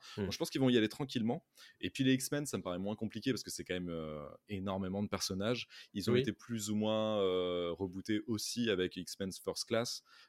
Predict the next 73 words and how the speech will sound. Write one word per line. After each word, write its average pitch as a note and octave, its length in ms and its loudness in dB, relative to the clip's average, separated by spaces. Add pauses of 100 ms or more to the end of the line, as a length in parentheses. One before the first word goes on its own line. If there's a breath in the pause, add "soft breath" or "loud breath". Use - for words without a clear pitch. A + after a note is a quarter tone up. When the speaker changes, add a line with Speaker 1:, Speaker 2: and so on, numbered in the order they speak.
(160)
Speaker 2:
euh, - 100 -8 (600)
Speaker 1:
Ouais. F2 180 -6
Speaker 2:
quand F2 220 -4
c'était F#2 240 -4
McAvoy F#2 440 2
qui F2 160 -8
jouait F2+ 220 2
Speaker 1:
C'est G2 40 10
Speaker 2:
à F#2 40 4
la F2+ 60 4
Speaker 1:
vrai. F2 100 2
Speaker 2:
place F2 200 -4
de, E2 140 -2
tu - 140 -6
vois, G#2 120 4 (380 loud breath)
Speaker 1:
Oui, G#2+ 160 6
Speaker 2:
ça B2 80 8
me B2+ 60 6
Speaker 1:
c'était B2 80 6
Speaker 2:
dérange A2 140 6
Speaker 1:
pas C3+ 100 8
Speaker 2:
pas. C3 160 6
Speaker 1:
pareil B2+ 240 4
vu G2+ 120 2
qu'ils F#2+ 200 -4
étaient G2 160 0
plus G2 480 0
jeunes G2+ 440 4
et G2 40 2
Speaker 2:
Plus - 200 -2
Speaker 1:
tout, G#2 60 2
Speaker 2:
jeunes, B2+ 200 8
Speaker 1:
donc, G#2+ 60 2
Speaker 2:
oui. A2+ 60 2
Speaker 1:
euh, F2 60 2
ouais. E2+ 160 -6 (380)
Speaker 2:
Mais G2+ 100 2
bon, F#2 140 -2 (220)
j'ai F2+ 140 -4
moins F2 140 -2
de D#2+ 60 -4
mal, C#2+ 120 -6
ouais. - 520 -10
Donc A2+ 100 4
Speaker 1:
Ouais. G#2+ 60 8
Speaker 2:
ça, F3 120 10
voilà, D#3+ 160 10
c'est, B2+ 180 2
c'est B2 120 0
pour B2+ 140 6
le, G#2+ 460 8
les G2+ 180 2
annonces A2+ 180 4
de G#2+ 80 2
casting G#2 320 2
pur. E3 200 2
Moi, G#2+ 100 2
c'est G#2 120 2
vraiment G#2 160 2
John, G#2 160 4 (280)
John A#2 240 2
Krasinski, G#2 640 -2
donc, F2 200 -6
euh, F2 100 0
Jim F#2+ 140 -2
de F#2+ 100 0
The F#2 100 0
Office F#2+ 320 0
en, E2+ 100 0
en F#2+ 140 -4
Captain G#2 260 2
America. G2 340 4
Je, F2 120 -2